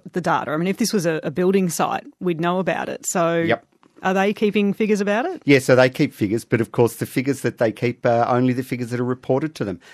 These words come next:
Speaker 2: And so what happens in hospitals is a lot of people take a lot of the violence for granted. Now, what I mean by that is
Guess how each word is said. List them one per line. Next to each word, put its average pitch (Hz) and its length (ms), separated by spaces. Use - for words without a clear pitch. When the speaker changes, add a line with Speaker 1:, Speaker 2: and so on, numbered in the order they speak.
Speaker 2:
And 117 140
so 117 260
what 165 180
happens 165 300
in 123 100
hospitals 107 640
is 113 180
a 120 80
lot 123 160
of 131 80
people 123 260
take 104 300
a 107 40
lot 104 200
of 104 60
the 110 60
violence 98 400
for - 100
granted. 101 460
Now, 117 140
what 135 140
I 156 60
mean 127 200
by 107 140
that 95 160
is 107 140